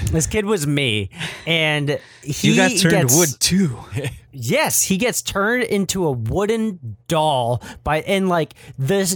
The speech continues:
Speaker 1: jump scares in this, there's only, like, two of 'em, really. Um, and this is the
Speaker 2: And this
Speaker 1: first
Speaker 2: is one
Speaker 1: one,
Speaker 2: of 'em.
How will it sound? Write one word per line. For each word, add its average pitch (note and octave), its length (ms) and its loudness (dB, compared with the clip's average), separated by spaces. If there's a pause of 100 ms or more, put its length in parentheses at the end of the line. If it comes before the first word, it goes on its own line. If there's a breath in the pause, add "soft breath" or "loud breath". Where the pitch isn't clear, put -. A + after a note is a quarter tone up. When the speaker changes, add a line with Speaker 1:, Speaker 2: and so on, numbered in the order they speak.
(120)
Speaker 1:
jump F3 320 0
scares A#3 480 2
in A3+ 240 0
this, B3 280 0
there's F#3+ 200 0
only, A#3+ 300 0
like, E3 200 0
two C3+ 220 -4
of A2+ 100 -2
'em, A2+ 160 -2
really. B2 400 0 (480 soft breath)
Um, C#3+ 440 0
and D#3+ 120 0
this G3 160 0
is F#3 120 -2
the F3 60 2
Speaker 2:
And A2+ 100 2
this D#3 100 4
Speaker 1:
first F3+ 140 2
Speaker 2:
is E3+ 80 2
one D#3+ 220 4
Speaker 1:
one, F3 80 -2
Speaker 2:
of D3+ 60 -2
'em. F3 40 0